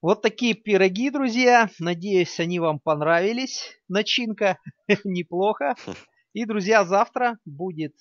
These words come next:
Speaker 1: э, товарищеский матч. Будут играть международный гроссмейстер Евгений Кондраченко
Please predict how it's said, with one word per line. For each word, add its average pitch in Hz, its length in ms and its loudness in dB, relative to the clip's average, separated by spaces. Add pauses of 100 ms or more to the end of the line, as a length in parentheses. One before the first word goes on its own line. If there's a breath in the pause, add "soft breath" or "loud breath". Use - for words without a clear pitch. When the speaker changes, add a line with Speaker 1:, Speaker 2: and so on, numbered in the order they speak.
Speaker 1:
э, 135 300 -6
товарищеский 135 760 -8
матч. 139 500 -12 (760)
Будут 131 340 -10
играть 127 360 -8
международный 139 680 -10
гроссмейстер 165 640 -12
Евгений 131 440 -12
Кондраченко 175 800 -12